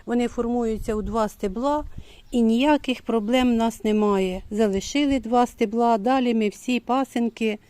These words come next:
забираємо, які утворюються і нижче, і вище цієї розвилки. От як формувати низькорослі кущі помідор детермінантні,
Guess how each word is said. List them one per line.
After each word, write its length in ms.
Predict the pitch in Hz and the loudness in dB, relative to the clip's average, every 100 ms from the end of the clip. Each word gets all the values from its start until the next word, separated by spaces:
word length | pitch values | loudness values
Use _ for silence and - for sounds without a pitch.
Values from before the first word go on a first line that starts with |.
| - - - | -20 -20 -14
забираємо, 760 | 196 254 214 247 226 202 185 202 | 0 2 4 4 6 4 2 0
які 360 | 208 - 240 | -2 -2 0
утворюються 720 | 214 233 240 226 214 190 - | 0 0 0 2 0 -2 -4
і 260 | 202 240 277 | -4 0 4
нижче, 540 | 302 302 277 - 254 - - - | 4 4 0 -4 -8 -8 -16 -6
і 160 | 269 262 | 2 4
вище 480 | 226 269 254 - 226 | 6 4 2 0 -4
цієї 320 | - 240 226 | 2 4 4
розвилки. 640 | 220 190 196 190 160 - 170 | 2 2 2 0 -2 -10 -4
От 280 | - 254 - | 2 2 2
як 220 | 269 285 | 2 2
формувати 840 | - 269 262 254 269 262 - 247 214 - | 2 2 4 4 2 2 2 0 -2 -4
низькорослі 800 | 240 247 - 220 240 311 294 269 | 0 0 -2 -4 -2 -2 -2 -6
кущі 640 | - 220 - - 220 196 - _ _ - | -4 -6 -6 -6 -4 -6 -10 _ _ -4
помідор 540 | 240 226 214 226 202 | 2 2 4 2 0
детермінантні, 1120 | 180 226 - 220 208 220 277 294 - 202 196 | 0 -2 0 0 0 2 2 0 0 -2 -2